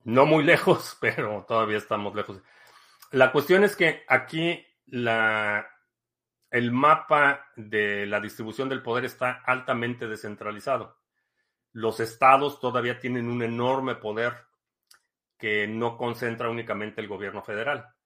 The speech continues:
En la mayoría de los países, y particularmente de tradición hispana, los estados no compiten realmente con el poder federal. Generalmente son,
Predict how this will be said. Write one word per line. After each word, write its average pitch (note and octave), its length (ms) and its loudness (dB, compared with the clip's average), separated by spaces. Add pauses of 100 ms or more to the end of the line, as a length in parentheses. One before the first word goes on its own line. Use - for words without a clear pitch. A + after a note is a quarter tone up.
(480)
En A#2 160 -4
la A2+ 80 2
mayoría B2 560 -2
de E3 100 -8
los C3 200 -10
países, A#2+ 760 -6
y A2+ 140 -14
particularmente B2 1000 -4
de G2+ 220 -8
tradición G2+ 480 -10
hispana, A2+ 520 -6 (920)
los A#2+ 320 -4
estados C3 840 -2 (2000)
no D3 380 -4
compiten D3+ 720 -6
realmente C3+ 680 -2
con G#2+ 240 -8
el G2+ 200 -12
poder A2 280 -8
federal. B2 540 -6 (160)
Generalmente C3+ 840 -4
son, A#2+ 540 -10